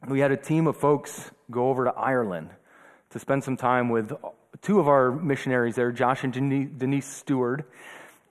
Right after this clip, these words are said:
Um, and you may know our former youth pastor here, Donnie Denke. He got to be part of that, uh, group that went over there and spent time with the Stewards. And Donnie came back, and he was gushing a lot like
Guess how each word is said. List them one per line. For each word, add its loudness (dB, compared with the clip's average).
Um, 4
and 0
you 2
may 4
know 2
our 6
former 2
youth -2
pastor 0
here, 0
Donnie 2
Denke. 0
He 0
got 0
to -4
be 0
part 2
of 4
that, 2
uh, 2
group 0
that 2
went 0
over 2
there 4
and -2
spent -4
time -2
with -2
the -4
Stewards. -4
And -4
Donnie 4
came 2
back, 4
and 0
he 4
was 4
gushing 0
a 0
lot 2
like 0